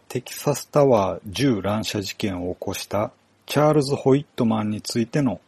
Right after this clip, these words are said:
研究発表です。今回も前編と後編に分かれています。それでは、チャールズ・ホイットマンの前編を始めます。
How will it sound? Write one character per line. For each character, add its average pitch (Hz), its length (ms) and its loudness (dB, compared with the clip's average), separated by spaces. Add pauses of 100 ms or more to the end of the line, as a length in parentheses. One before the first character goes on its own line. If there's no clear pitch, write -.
(220)
研 101 260 -2
究 98 260 -6
発 101 220 -6 (100)
表 90 240 -8
で 90 80 -10
す。 - 300 -18 (920)
今 180 240 4
回 113 240 2
も 123 280 4 (220)
前 127 420 4
編 120 240 2
と 113 300 2 (180)
後 120 300 2
編 117 300 2
に 143 100 4
分 123 180 4
か 117 140 0
れ 104 140 -2
て 95 160 -8
い 85 100 -8
ま 78 220 -12
す。 - 260 -20 (1300)
そ - 180 2
れ 131 100 8
で 135 120 10
は、 110 220 6 (220)
チ - 140 0
ャ 123 80 6
ー 123 60 6
ル 123 80 6
ズ・ 120 100 2
ホ 120 180 4
イ 123 40 6
ッ 120 120 0
ト 113 140 0
マ 104 200 0
ン 110 100 2
の 139 200 4 (320)
前 117 320 4
編 123 300 2
を 135 40 0
始 95 300 -6
め 92 140 -6
ま 85 220 -14
す。 - 260 -18